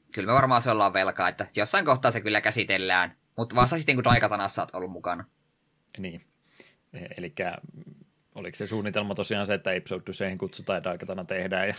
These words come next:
Speaker 1: <laughs> Kyllä.
Speaker 2: sitten, sitten vasta sen jälkeen Apes Odyssey oikeasti?
Speaker 1: Voi olla, että sen jälkeen Dyna häviää meidän Discordin kanavalta kokonaan.
Speaker 2: Voi voi. No, katsotaan, ollaanko me ilkeitä vai mukavia.
Speaker 1: Kyllä. Sitten kalastajamies.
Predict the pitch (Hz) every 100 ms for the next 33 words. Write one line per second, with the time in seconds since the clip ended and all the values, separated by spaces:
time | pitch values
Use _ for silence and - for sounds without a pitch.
0 | - 135 196 175 - - - 98 - _
1 | _ 104 - 98 92 104 104 110 101 104
2 | 107 107 107 - - 107 - 104 98 92
3 | 95 107 - - - - - - 131 135
4 | 135 135 135 123 123 120 127 107 110 110
5 | 110 113 110 92 95 95 98 101 95 95
6 | 87 110 - - - - - - _ _
7 | - 76 85 - - _ 110 98 - -
8 | _ _ - 98 90 92 90 - 95 95
9 | 95 90 90 90 90 92 90 87 98 104
10 | - _ - 117 98 87 - _ _ _
11 | _ _ _ _ _ _ - 165 160 -
12 | 127 127 156 147 123 92 101 110 101 92
13 | - -